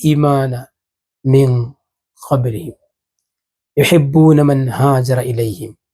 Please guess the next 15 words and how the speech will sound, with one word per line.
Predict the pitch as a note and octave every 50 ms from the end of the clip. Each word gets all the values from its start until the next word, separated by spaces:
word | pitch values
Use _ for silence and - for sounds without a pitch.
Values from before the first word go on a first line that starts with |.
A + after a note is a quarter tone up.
| _ _ _ _ _ _ _ -
വലാ | C#3 C#3 D3 C#3+
യജിദൂന | C#3 C3+ C3 B2+ C3+ B2+ C#3+ C3+ B2 B2 A#2+
ഫീ | - - C#3
സുദൂരിഹിം | B2+ - - C#3 B2+ C#3+ C#3+ C#3+ C#3+ C#3 C3+ A#2+ B2 B2+ B2
ഹാജതൻ | - - - D3 C#3 C3+ C#3 C3 B2+ B2 - _ - _ _ _ _ _ - - _ - C3+ C3 - C#3 B2+ B2 B2 B2 _ -
മിമ്മ | C3+ B2+ B2 B2 B2
ഉതു | - C3+ - _ - A#2 - _ _ _ _ _ _ _ _ _ _ _ _ _ _ - - - - - - - -
വയുസിറൂന | E3+ F3+ F#3 F#3+ - - F#3+ F3+ F3+ E3+ E3
അലാ | - D#3 D#3 D#3+ D#3
അൻഫുസിഹിം | D3+ D3+ D#3 C3+ - E3 D#3 - D#3 D3 C#3 B2+ C3 - _ C#3+
വലൗ | C3+ C3+ C#3 C3+
കാന | C3 - - D3 C3+ B2+ B2+ B2+
ബിഹിം | B2 B2 - - B2+ A#2+ - _
ഖസാസ." | - - - A#2+ - - B2 A#2+ - - - A#2 A2+ - _ _ _ _ _ _ _ _ _ _ _ _ _ _ _ _ _ _ _ _
വല്ലദീന | D#3 E3+ F#3 G3 G#3 G3 F#3 G3+ G3 G3 F#3+